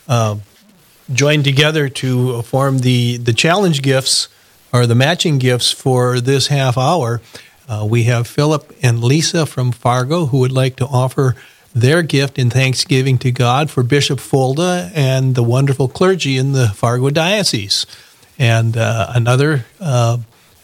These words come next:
another donor is, uh, uh, Geffrey Custom Tile Bathroom Remodeling Service. And so thank you very much for, uh, your, your challenge gift. And another one,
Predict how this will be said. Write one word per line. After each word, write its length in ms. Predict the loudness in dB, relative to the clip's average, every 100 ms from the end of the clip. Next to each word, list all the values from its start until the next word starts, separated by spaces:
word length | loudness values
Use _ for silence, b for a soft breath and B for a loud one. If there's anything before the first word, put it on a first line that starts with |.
| -16
another 340 | -4 0 2
donor 360 | 2 0 0 0
is, 520 | 0 0 0 0 -2
uh, 280 | 0 -2 -4 B B B _ -6
uh, 280 | -6 -4 -8 -10 _ _ 0
Geffrey 500 | 0 2 0 -2 -4
Custom 540 | -2 0 0 -2 -2
Tile 380 | 0 0 2 -2
Bathroom 760 | -4 -2 0 -2 -2 0 2
Remodeling 720 | 4 4 4 0 -2 -2 -4
Service. 500 | -2 0 -2 -2 -6
And 160 | -6 -8
so 160 | -6 -2
thank 300 | 2 2 2
you 80 |
very 240 | 2 2 2
much 320 | 0 0 -4
for, 380 | -2 0 0 -2 B B B
uh, 200 | -2 0
your, 340 | 2 2 2 0
your 320 | -2 -2 -2
challenge 460 | 0 2 2 0 0
gift. 260 | -4 -2
And 160 | 0 2
another 380 | 4 4 2 0
one, 240 | -2